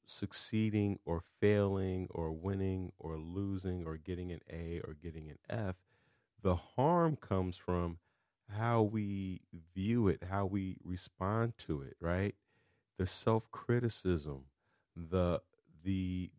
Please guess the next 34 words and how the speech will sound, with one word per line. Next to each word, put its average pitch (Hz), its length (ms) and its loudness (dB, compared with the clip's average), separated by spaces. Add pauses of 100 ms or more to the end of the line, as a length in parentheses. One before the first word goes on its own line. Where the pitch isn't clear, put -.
(140)
beating 107 360 2
up 117 200 0
of 82 140 0
ourselves, 76 580 -4
the 78 120 -10
self-flagellation, 95 1500 -2 (280)
the, 82 460 -8 (680)
um, 76 500 -2 (160)
you 95 100 -2
know, 80 320 -4 (200)
feeling 104 380 4
like 92 280 0
this 98 200 0
is 87 140 -8
the 92 260 -4
end 92 240 2
of 87 140 -2
the 90 80 4
world 85 640 2
and 78 320 -6 (300)
I'll 85 100 2
never 87 300 0
recover 90 560 0
from 80 320 -8
this 76 260 -10
and 80 100 -2
this 85 160 -4
is 90 140 -8
the 87 80 -2
worst 87 440 -2
thing 87 240 -2
ever 78 360 -2 (400)
kind 82 320 -4
of 78 60 -8